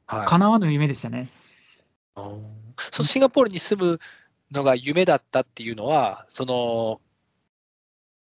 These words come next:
Speaker 1: その、その彼女の、彼女がいるからですか？それともシンガポールっていう国に憧れがあった？
Speaker 2: 両方ですね。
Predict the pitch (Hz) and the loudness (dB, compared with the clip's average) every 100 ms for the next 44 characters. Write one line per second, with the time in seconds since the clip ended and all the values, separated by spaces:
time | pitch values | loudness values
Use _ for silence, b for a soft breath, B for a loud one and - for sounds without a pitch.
0 | _ - - 117 113 107 - 127 139 127 | _ -12 -8 -4 -2 -2 -2 0 0 0
1 | 110 95 - - - _ _ _ _ _ | -6 -10 -16 -18 -20 _ _ _ _ _
2 | _ _ _ _ _ _ _ - - 165 | _ _ _ _ _ _ _ -6 -2 -2
3 | - 139 151 - 98 - - 113 185 170 | -2 -4 -4 -2 -4 -6 -8 -4 -2 0
4 | 139 190 196 196 196 175 175 - 135 - | 0 0 0 2 4 4 4 0 -4 -4
5 | 156 151 117 95 _ _ _ _ _ - | -6 -8 -12 -16 _ _ _ _ _ -8
6 | - 127 123 113 110 - - - _ _ | -4 0 0 0 -4 -6 -12 -12 _ _
7 | _ _ _ _ - 185 254 254 160 - | _ _ _ _ 0 4 6 4 0 -4
8 | 127 120 | -10 -10